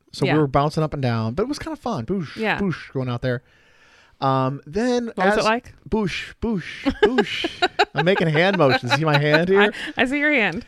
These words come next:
Speaker 2: I
Speaker 1: And,
Speaker 2: don't think
Speaker 1: uh,
Speaker 2: they see it, though.
Speaker 1: <laughs> everyone up there is having fun. No one's getting seasick while you're actually moving.
Speaker 2: No. Mm-mm.
Speaker 1: Um, and then this other, it takes about an hour, forty-five
Speaker 2: Yeah.
Speaker 1: minutes to an hour to get out there. So
Speaker 2: It was, it was an hour.
Speaker 1: this is the thing to remember. It's a four-hour boat ride, and one hour of it's going, one hour is coming back.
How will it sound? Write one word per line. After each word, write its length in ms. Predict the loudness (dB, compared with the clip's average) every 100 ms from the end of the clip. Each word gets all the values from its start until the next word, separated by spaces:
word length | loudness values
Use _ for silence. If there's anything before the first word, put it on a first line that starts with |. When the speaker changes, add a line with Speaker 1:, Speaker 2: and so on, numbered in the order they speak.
| -4
Speaker 2:
I 120 | 2
Speaker 1:
And, 180 | 6 8
Speaker 2:
don't 100 | 8
think 120 | 6
Speaker 1:
uh, 20 | 6
Speaker 2:
they 120 | 4
see 160 | 2 0
it, 100 | 2
though. 200 | 4 6
Speaker 1:
<laughs> 880 | 4 4 4 4 2 2 -2 0
everyone 280 | 2 6 6
up 120 | 6
there 100 | 4
is 80 | 4
having 220 | 4 2 2
fun. 220 | 0 2
No 80 | 2
one's 140 | 2
getting 160 | -2 -4
seasick 340 | -6 -4 -2
while 100 | 0
you're 60 | 0
actually 200 | -2 -4
moving. 420 | -4 -4 -8 -8 -2
Speaker 2:
No. 280 | 0 0 -4 -14
Mm-mm. 300 | -12 -10 -10 -12 -20 -20 _ -4
Speaker 1:
Um, 420 | 0 0 -2 -6 -6
and 180 | -4
then 220 | 0 -2 -2
this 160 | -2
other, 300 | 0 0 -2 -6 _ -6
it 40 |
takes 160 | -6 -2
about 120 | -4
an 40 | -6 -8
hour, 600 | -4 -4 0 0 0 -2
forty-five 560 | 0 0 2 2 2
Speaker 2:
Yeah. 80 | 4
Speaker 1:
minutes 180 | 2 0
to 40 | -2
an 60 |
hour 160 | 0 0
to 60 | 0
get 100 | 0
out 180 | 0
there. 140 | 0 -2
So 240 | 2 4
Speaker 2:
It 40 | 4
was, 200 | 2 0
it 60 |
was 100 | 0
an 60 | 2
hour. 340 | 2 0 -2 0
Speaker 1:
this 160 | 2 2
is 100 | 0
the 40 |
thing 140 | 0
to 60 | 0
remember. 280 | 2 2 2
It's 100 | 0
a 40 |
four-hour 360 | 0 2 4 2
boat 220 | 2 0
ride, 380 | 0 2 0 -2
and 240 | -2 -4 0
one 160 | 0
hour 260 | 2 4 4
of 80 | 2
it's 100 | 0
going, 420 | 0 2 -2 -4
one 180 | -2 0
hour 260 | 2 2
is 80 | 0
coming 240 | -2 -4
back. 560 | 2 4 6 2 -2 -14